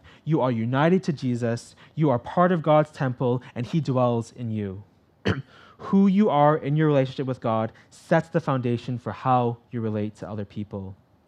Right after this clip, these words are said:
They are to be your brother or sister, fellow member of Christ's body, and fellow worshiper. This spiritual dimension is what was lost in our relationships because of sin.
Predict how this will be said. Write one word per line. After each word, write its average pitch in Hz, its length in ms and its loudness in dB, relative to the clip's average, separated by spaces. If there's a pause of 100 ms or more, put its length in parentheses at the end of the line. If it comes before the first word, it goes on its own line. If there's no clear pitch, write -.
(760)
They 143 120 2
are 131 160 0
to - 120 -10
be 127 100 -2
your 120 160 -2
brother 139 520 0
or 147 100 -8
sister, 123 540 -10 (920)
fellow 156 220 4
member 143 340 0
of 135 120 -2
Christ's 139 300 -2
body, 113 480 -2 (480)
and 117 160 -6
fellow 110 460 -2 (140)
worshiper. 101 560 -8 (1500)
This 165 320 0
spiritual 175 640 2
dimension 143 720 0 (200)
is 139 160 -2
what 147 80 2
was 139 180 0
lost 147 500 2
in 143 120 -4
our 131 100 2
relationships 123 760 -2
because 120 400 -6
of 110 80 -6
sin. 110 440 -4